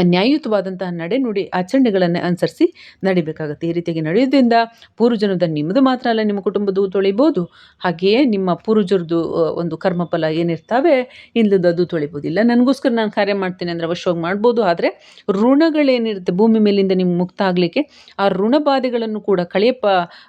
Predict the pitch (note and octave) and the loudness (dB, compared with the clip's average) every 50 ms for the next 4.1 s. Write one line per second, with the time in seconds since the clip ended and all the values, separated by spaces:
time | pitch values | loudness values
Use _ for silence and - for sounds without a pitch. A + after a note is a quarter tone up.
0 | _ F#3 F#3 F#3 F#3 F3+ G3 F#3+ F#3 F3+ F3+ F3+ - - F3 E3+ E3 E3 D#3+ D#3 | _ -2 -2 0 0 0 -2 -4 -2 -4 -4 -6 -4 -4 -6 -4 -4 -4 -4 -4
1 | D#3 E3+ F3 F3 E3 E3+ E3+ D#3+ D3+ D#3 - F3+ F#3 F3+ - D4 D4+ C#4 A#3+ G3+ | -4 -4 -4 -4 -4 -6 -6 -6 -8 -4 -2 -2 -2 0 2 0 2 2 0 -2
2 | F3+ - F3+ F3 F3 E3 _ - E3 E3 - F3 E3+ F3+ F3 E3+ E3 D#3+ D#3+ D#3 | -4 -4 -2 -2 -4 -4 _ -8 -8 -4 -4 -4 -4 -2 -4 -4 -4 -4 -6 -6
3 | D3+ D3 D#3 E3 F#3 G3 F#3+ A3+ A3+ - A3 G3+ G#3 G3 - C4+ C4 _ _ - | -6 -6 -4 -4 -4 -2 -2 -2 -2 0 -2 -2 -2 -2 -4 -6 -6 _ _ -20
4 | _ _ | _ _